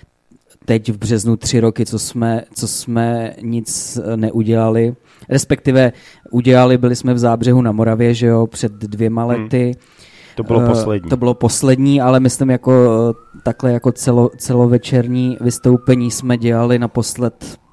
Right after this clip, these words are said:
Speaker 1: před třema lety skoro, no.
Speaker 2: Je to tak? No takže my za Rádio Géčko strašně moc děkujeme za návštěvu, že jsi mohl být v náš slavnostní den zrovna tady.
Speaker 1: Já moc děkuju,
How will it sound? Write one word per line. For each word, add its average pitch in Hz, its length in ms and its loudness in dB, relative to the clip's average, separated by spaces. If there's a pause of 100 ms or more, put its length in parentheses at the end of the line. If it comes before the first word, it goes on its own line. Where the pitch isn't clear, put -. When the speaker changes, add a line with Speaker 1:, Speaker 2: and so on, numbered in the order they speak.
(100)
Speaker 1:
před 107 280 -10
třema 113 320 -8
lety 104 220 -8
skoro, 92 380 -12
no. - 180 -16 (760)
Speaker 2:
Je 101 80 -8
to 104 100 -4
tak? 117 340 -4 (800)
No 123 180 4
takže 147 400 0 (120)
my 151 220 -2
za 160 120 -4
Rádio 160 320 -4
Géčko 151 400 -6
strašně - 520 -6
moc 147 140 -6
děkujeme 131 360 -6
za 90 100 -4
návštěvu, 123 720 -6 (440)
že 117 140 -4
jsi - 140 -6
mohl 139 200 -4
být 131 340 -4
v 117 160 -8
náš 127 260 -2
slavnostní 131 640 -6
den 117 360 0 (120)
zrovna 120 500 -2 (240)
tady. 104 360 -2 (440)
Speaker 1:
Já 127 280 -2
moc 139 260 0
děkuju, 131 600 4